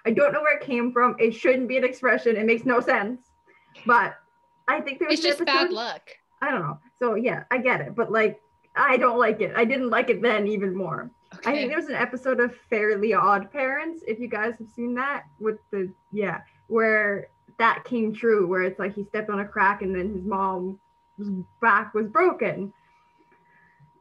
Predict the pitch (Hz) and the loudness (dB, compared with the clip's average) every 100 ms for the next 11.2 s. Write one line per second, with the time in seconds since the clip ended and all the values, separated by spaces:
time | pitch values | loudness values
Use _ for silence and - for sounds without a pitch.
0 | _ 247 269 254 208 247 247 233 226 240 | _ 0 4 4 4 2 4 4 6 6
1 | 269 262 262 - - 262 233 196 202 - | 4 2 -2 -4 -4 2 4 6 4 -2
2 | - _ _ _ _ _ 247 392 - - | -10 _ _ _ _ _ 2 2 0 2
3 | 381 269 233 233 233 214 190 233 269 233 | 4 4 2 2 4 4 4 2 -2 -4
4 | - _ _ _ _ _ - - - 240 | -6 _ _ _ _ _ -20 -20 -6 0
5 | 233 226 226 214 214 208 196 - 226 226 | 2 2 4 4 4 4 -2 -2 -2 4
6 | 233 247 247 247 254 - 220 214 277 - | 6 6 6 2 0 0 2 2 2 -6
7 | 262 - 226 226 226 - 202 - - 233 | -10 -4 0 2 2 2 2 2 -2 -2
8 | 226 214 220 226 - - 202 208 208 240 | 0 0 -2 -2 -4 0 2 2 0 -2
9 | 208 175 180 190 196 170 190 208 202 - | 0 0 -2 0 0 0 -2 2 2 0
10 | 196 - - 196 185 180 185 226 233 208 | -8 -10 -4 -4 -2 -4 -2 -2 -2 -2
11 | 180 | -4